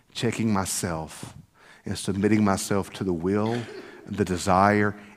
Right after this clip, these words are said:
and the plan of God. Frankly, y'all, especially when it's the hardest. I mean, look at our boy Peter. Peter's the best. Peter's so much fun. Peter's so much fun. Later on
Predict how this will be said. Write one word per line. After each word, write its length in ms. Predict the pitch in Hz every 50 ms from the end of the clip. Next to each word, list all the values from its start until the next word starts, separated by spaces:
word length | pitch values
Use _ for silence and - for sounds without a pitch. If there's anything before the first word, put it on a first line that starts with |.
| _ -
and 120 | 95 90
the 60 | 90 85
plan 560 | - - - 107 104 101 98 95 95 98 95
of 160 | 90 82 90
God. 500 | 90 92 87 85 82 80 78 76 80 - - _ _ _ _ _ _ _ _ _ _ _ _ _ _ _ _ _ - - - _
Frankly, 460 | - - 113 113 113 107 - 90 85
y'all, 240 | 82 78 82 82 78 - - _ _ _ _ _ _ _ _ _ _ _ _ _ _ _ _ _ _ _ _ _ _ _ _ _ _ _ _ _ - - _
especially 680 | - 82 - - - 113 110 - - - 85 69 - - - - - _ _ _ _ _ _ _ _ _ _ _ _ _ _ _ _ _
when 140 | - 87
it's 100 | 87 -
the 80 | - -
hardest. 480 | 80 87 78 73 - - - - - - - _ _ _ _ _ _ _ _ - _ _ _ _ _ _ _ _ _ _ _ _ _ _ _ _ _ _ _ _ _ _ -
I 40 | 120
mean, 80 | 135 143
look 120 | 156 165
at 60 | 160
our 100 | 151 131
boy 160 | 120 120 127
Peter. 360 | - - 117 110 90 78 67 - - -
Peter's 300 | 170 160 123 107 95 -
the 60 | 80
best. 320 | 73 78 78 - - -
Peter's 280 | - 135 113 95 82 -
so 100 | 85 73
much 200 | 73 76 - -
fun. 280 | - 76 78 - 156 - - - - - - - - - - - - - - - - - - - - - _ _ _
Peter's 260 | - 165 143 110 - -
so 100 | 87 80
much 200 | 80 73 - -
fun. 240 | - 90 98 110
Later 320 | 139 156 175 175 156 151 151
on 340 | 147 143 135 120 107 104